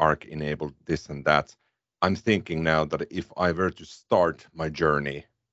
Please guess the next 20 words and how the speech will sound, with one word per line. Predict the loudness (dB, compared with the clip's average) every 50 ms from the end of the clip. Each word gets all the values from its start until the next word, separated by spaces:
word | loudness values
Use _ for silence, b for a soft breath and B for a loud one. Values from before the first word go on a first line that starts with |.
| _
as, | -4 -4 -2 -4 -4 -8 -14 -20 -8 -4
as | -4 -4 -4 -6 -12
a | -20
cloud | -20 -20 -16 -4 0 2 2 2 2 0 -4 -8 -16 _ _ _ _ 0
architect, | 0 0 0 -2 -6 -10 -10 -10 -10 -8 -8
as | -8 -8 -8
an | -12 -14
example, | -16 -10 -2 0 0 0 0 -2 -2 0
I | 0
would | 0 -2 -8 -16 _ _ _
just | _ -4 -2 -2 -2
start | -4 0 2 4 4 4 4
in | 2 0
I | 0 -2
T | -4 -6 -8 -8 -8
today. | -8 -10 -8 -2 0 2 2 2 0 -4 _ _ _ _ _ _ _ _ _ _ _ _ 0
There's | 0 0 0 -2 -8 -16 -16 _
so | 0 2 2 2
much | 0 -2 -6
stuff | -10 -6 -2 0 0 0 -2